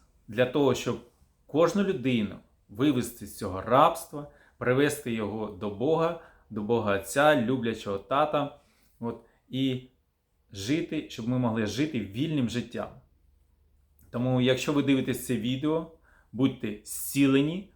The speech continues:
будьте вільні, будьте здорові в ім'я Ісуса Христа.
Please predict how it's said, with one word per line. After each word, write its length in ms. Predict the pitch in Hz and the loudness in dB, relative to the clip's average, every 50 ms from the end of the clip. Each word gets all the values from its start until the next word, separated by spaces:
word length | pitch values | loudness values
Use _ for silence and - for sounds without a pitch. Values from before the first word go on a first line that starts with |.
| _ | _
будьте 340 | 123 113 131 135 131 - 113 | -4 -2 -2 -2 -2 -2 -6
вільні, 840 | 107 104 104 101 107 123 139 135 123 120 123 123 139 160 175 175 - _ _ _ _ _ | -6 -6 -8 -8 -2 2 4 4 4 4 4 2 0 -2 -4 -10 -14 _ _ _ _ _
будьте 340 | - 127 143 - - 147 127 | -2 0 0 0 2 0 0
здорові 640 | 113 - 113 104 143 156 165 151 139 127 104 104 95 | 0 -2 -4 4 8 8 8 10 8 6 4 2 -2
в 60 | 92 | -4
ім'я 360 | 101 107 104 101 113 127 135 | -4 -4 -2 2 4 6 6
Ісуса 360 | 147 143 - - 139 - - | 6 2 -2 -6 -8 -8 -10
Христа. 640 | - - 131 120 - - - 110 104 - - - | -8 -8 -8 -8 -8 -8 -8 -8 -8 -8 -12 -18